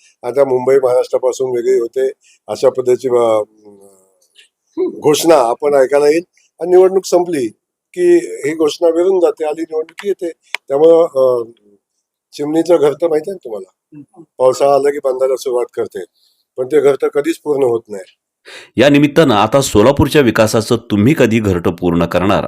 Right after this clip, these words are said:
Speaker 2: असा प्रश्न सोलापूरकरांना पडला आहे. सोलापुरातील उड्डाणपुलाचा विषय अनेक वर्षांपासून प्रलंबित आहे. शहरातून जाणाऱ्या बेंगलोर हैदराबाद महामार्गावर दररोज लहान मोठे अपघात होतात. यामध्ये आजपर्यंत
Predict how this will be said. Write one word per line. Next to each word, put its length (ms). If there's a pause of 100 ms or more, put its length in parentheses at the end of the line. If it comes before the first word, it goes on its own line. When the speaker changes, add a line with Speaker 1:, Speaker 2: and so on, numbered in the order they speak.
Speaker 2:
असा 220
प्रश्न 480
सोलापूरकरांना 880
पडला 280
आहे. 320 (420)
सोलापुरातील 600
उड्डाणपुलाचा 640
विषय 300 (100)
अनेक 300
वर्षांपासून 600
प्रलंबित 500
आहे. 180 (160)
शहरातून 560
जाणाऱ्या 380
बेंगलोर 440
हैदराबाद 500
महामार्गावर 640 (380)
दररोज 420
लहान 260
मोठे 300
अपघात 380
होतात. 280 (200)
यामध्ये 480 (320)
आजपर्यंत 600